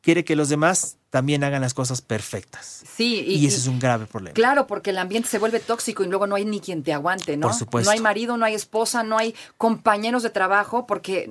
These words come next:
Speaker 2: no satisfaces, no te satisfa-, satisfaces tú, perdón.
Speaker 1: Claro.
Speaker 2: Imposible que, ¿no? satisfagas a los demás.
Speaker 1: Ahora, quitémonos esos pensamientos perfeccionistas. Ahorita que hablábamos en el corte, mujeres y hombres, no hay hombre perfecto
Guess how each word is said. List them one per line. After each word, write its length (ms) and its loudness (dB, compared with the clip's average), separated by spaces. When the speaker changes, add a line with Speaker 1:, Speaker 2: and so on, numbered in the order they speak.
Speaker 2:
no 140 0
satisfaces, 580 -2
no 140 -2
te 80 -8
satisfa-, 340 -4
satisfaces 680 0
tú, 140 -2
perdón. 360 0
Speaker 1:
Claro. 260 0
Speaker 2:
Imposible 520 -2
que, 240 -4
¿no? 240 -2
satisfagas 480 -2
a 20 -8
los 140 -4
demás. 420 -6
Speaker 1:
Ahora, 440 4
quitémonos 500 4
esos 240 -2
pensamientos 600 0
perfeccionistas. 1080 -2
Ahorita 300 2
que 100 0
hablábamos 440 2
en 100 0
el 80 -2
corte, 300 2
mujeres 580 4
y 80 6
hombres, 520 -2
no 220 4
hay 140 6
hombre 240 2
perfecto 640 -2